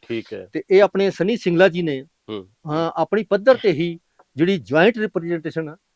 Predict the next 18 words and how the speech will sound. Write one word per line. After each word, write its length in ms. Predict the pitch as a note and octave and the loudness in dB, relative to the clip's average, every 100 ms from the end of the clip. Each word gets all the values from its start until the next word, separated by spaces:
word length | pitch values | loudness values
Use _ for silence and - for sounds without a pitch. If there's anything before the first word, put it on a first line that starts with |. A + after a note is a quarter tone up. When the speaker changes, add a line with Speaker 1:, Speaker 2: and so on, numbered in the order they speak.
| A#2 | -16
Speaker 1:
ਹੂੰ। 100 | G2 | -4
Speaker 2:
ਉਹ 160 | F#3 F#3+ | -2 0
ਉਹਨਾਂ 180 | E3 | -2
ਨੂੰ 220 | D#3+ E3+ A#2 | -4 -6 -10
ਦਿੱਤੀ 300 | C3 C#3 A#2+ | -6 -6 -6
ਸੀ। 160 | G2+ _ _ _ | -10 _ _ _
Speaker 1:
ਠੀਕ 280 | G#2+ G#2 F#2+ | -14 -14 -16
ਹੈ। 140 | F2+ - - | -18 -20 -2
Speaker 2:
ਉਸ 200 | A#3 C4 | 2 4
ਦੇ, 240 | C#4+ C#4 B3+ - _ | 8 8 8 0 _
ਉਸ 180 | A3+ G#3+ | 0 2
ਦੀ 120 | C#4+ | 0
ਜੁਆਇੰਟ 300 | G#3 G#3+ A3+ | 4 4 2
ਰਿਪ੍ਰੈਜ਼ੈਂਟੇਸ਼ਨ 500 | A3 - G#3 A3+ G3+ | -2 -6 -2 -2 2
ਜਿਹੜੀ 180 | G#3 G#3+ | 0 0
ਦਿੱਤੀ 280 | E3 A#3+ G#3+ | -4 -2 0
ਸੀ 100 | G#3+ | 0
ਉਹ, 180 | A#3+ | -2